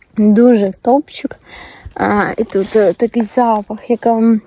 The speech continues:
в аромакімнаті. Дуже класно, але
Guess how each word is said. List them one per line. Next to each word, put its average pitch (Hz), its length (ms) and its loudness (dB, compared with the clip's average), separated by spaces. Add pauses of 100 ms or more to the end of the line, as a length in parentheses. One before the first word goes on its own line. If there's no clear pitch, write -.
(140)
в 196 220 -4
аромакімнаті. 214 1080 -2 (760)
Дуже 208 320 -2
класно, 208 360 0 (320)
але 226 260 2